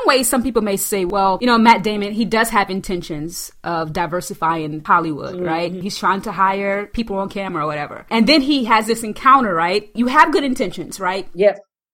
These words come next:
Speaker 2: Mm-hmm.
Speaker 1: And, but then ignorance comes out and it seems like you're
Speaker 2: Right.
Speaker 1: harming more. So, so what is the cure to make sure that the next time that Matt Damon talks, or any of us we speak, even with our good
Speaker 2: Mm-hmm.
Speaker 1: intentions,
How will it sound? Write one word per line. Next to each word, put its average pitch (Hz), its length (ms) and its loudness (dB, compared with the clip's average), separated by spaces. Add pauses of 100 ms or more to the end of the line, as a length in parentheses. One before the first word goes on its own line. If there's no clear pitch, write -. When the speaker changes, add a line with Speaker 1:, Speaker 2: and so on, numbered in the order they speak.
Speaker 2:
Mm-hmm. 247 380 -4
Speaker 1:
And, 240 600 0
but 240 140 6
then 294 200 4
ignorance 269 340 0
comes 233 260 -2
out 185 380 2
and 196 100 -8
it - 80 -10
seems 233 260 -2
like 208 140 0
you're 208 100 -4
Speaker 2:
Right. 226 120 0
Speaker 1:
harming 214 220 0
more. 190 360 0
So, - 320 2
so 285 140 -2
what 349 120 4
is 415 120 2
the 277 80 -2
cure 311 560 4
to 247 160 -2
make 220 180 -2
sure 220 180 -2
that 185 140 -8
the 185 60 -4
next 233 260 -2
time 233 240 0
that 214 100 -2
Matt 202 220 -2
Damon 190 320 -4
talks, - 460 0
or 233 200 0
any 339 200 2
of 220 160 2
us 185 200 -2
we 202 120 -12
speak, - 440 -6
even 311 240 0
with 269 140 2
our 220 140 2
good 214 160 -2
Speaker 2:
Mm-hmm. 208 60 -2
Speaker 1:
intentions, 180 540 -6